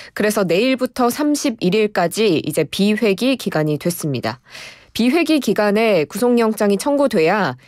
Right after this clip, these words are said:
체포동의안 표결 없이 영장 실질 심사를 받을 수 있다라는 건데요. 민주당의 송기현 원내 수석 부대표는 국회 일정조차 검찰과 대통령실 요구에 따라 좌지우지되는 상황이라면서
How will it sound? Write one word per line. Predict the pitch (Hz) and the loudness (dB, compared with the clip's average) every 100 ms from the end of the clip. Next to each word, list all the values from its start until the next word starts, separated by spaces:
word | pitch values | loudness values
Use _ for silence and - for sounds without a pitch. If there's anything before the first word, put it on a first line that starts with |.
| _ | _
체포동의안 | - 349 403 381 330 277 208 | -6 -4 0 0 2 2 0
표결 | 214 269 240 233 | 0 0 2 0
없이 | - 147 - - 277 339 - | 0 -2 -4 -4 0 0 -2
영장 | 160 165 175 196 | 0 0 2 0
실질 | 202 277 269 262 | 2 0 0 0
심사를 | 233 202 190 | 0 0 0
받을 | 196 156 165 | 0 0 -2
수 | 170 | -2
있다라는 | - 190 - 233 190 151 165 | -4 -4 -2 0 0 0 -2
건데요. | 156 151 160 233 226 139 - - - - - | -2 0 0 2 0 -2 -10 -20 -20 -16 -2
민주당의 | 196 220 269 262 247 | 0 2 2 2 2
송기현 | 302 349 311 294 262 | 0 0 2 2 2
원내 | 156 175 202 | 2 2 -2
수석 | 180 294 | -2 -4
부대표는 | 262 175 185 190 185 240 147 123 - - | -2 -2 0 2 2 2 0 -6 -16 -6
국회 | 208 196 302 | -6 0 2
일정조차 | 208 160 240 226 214 202 226 214 160 - | 2 2 2 2 0 -2 -2 0 0 0
검찰과 | 180 190 233 220 208 | 0 0 0 0 0
대통령실 | 202 190 180 247 233 226 220 | 0 0 0 2 2 2 2
요구에 | 160 147 180 180 | 0 2 2 2
따라 | 160 151 156 - - - | 0 0 -2 -4 -18 -10
좌지우지되는 | - 170 180 247 196 208 190 180 | -4 -2 2 2 2 2 2 2
상황이라면서 | 196 233 226 190 160 151 160 226 170 | 2 2 2 2 2 0 0 0 0